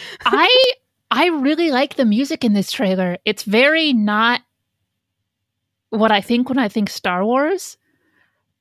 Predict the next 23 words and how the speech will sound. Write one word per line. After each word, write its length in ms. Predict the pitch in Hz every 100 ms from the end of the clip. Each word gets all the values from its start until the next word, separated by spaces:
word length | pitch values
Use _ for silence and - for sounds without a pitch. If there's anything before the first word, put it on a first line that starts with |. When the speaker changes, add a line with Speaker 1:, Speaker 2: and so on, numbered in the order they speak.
| _ _ _ _ -
Speaker 2:
but 280 | 254 233 214
Speaker 1:
Mm-hmm. 20 |
Speaker 2:
it's 220 | 214 - 247
really 320 | 254 320 302
fun, 560 | - - 233 247 214 185
and 120 | 190
I 80 | 196
think 180 | 240
it, 120 | 233 -
it 300 | 233 - -
fits 560 | - 262 269 - - - _ _ _ _ _ _ _
what 280 | 208 233 240
I 220 | 220 220
think 460 | - - 262 - -
the 140 | 233
vibe 440 | 190 196 185 190 180
of 140 | 175
this 180 | 190 -
movie 320 | 196 196 185
is 120 | 180
going 240 | - 175 170
to 40 |
be. 360 | 180 - -